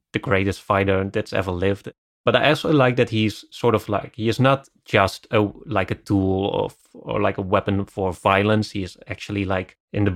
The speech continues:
book and in the film also, it's less explicitly so, but it's, it's there in the film that he's, he's also sent to the Fremen as a sort of diplomat first, like,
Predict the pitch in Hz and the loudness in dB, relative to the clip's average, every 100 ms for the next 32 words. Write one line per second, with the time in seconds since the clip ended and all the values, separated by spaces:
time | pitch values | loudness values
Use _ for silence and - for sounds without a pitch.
0 | 107 107 - - 104 101 110 104 - 117 | 4 2 0 -2 0 2 0 0 2 2
1 | 110 107 107 120 110 - - 120 127 127 | 4 2 2 2 0 -4 -6 -2 0 -2
2 | - - 123 - 139 - 135 123 110 107 | -6 -4 -4 -4 -8 -2 -2 0 0 -2
3 | - - _ - - 113 110 101 95 - | -8 -20 _ -20 0 4 4 4 0 -2
4 | 104 117 113 104 107 101 - _ _ - | -2 0 0 -2 -2 -2 -6 _ _ -10
5 | - 113 - 104 - 107 104 107 - 107 | 0 2 2 0 2 0 2 -2 -2 0
6 | 104 104 104 98 101 - 104 90 92 107 | 2 2 2 -2 -6 -4 -2 -2 -2 -2
7 | - 123 131 131 - 135 131 101 - - | 0 -2 -2 -4 -2 -2 -2 -6 -8 -10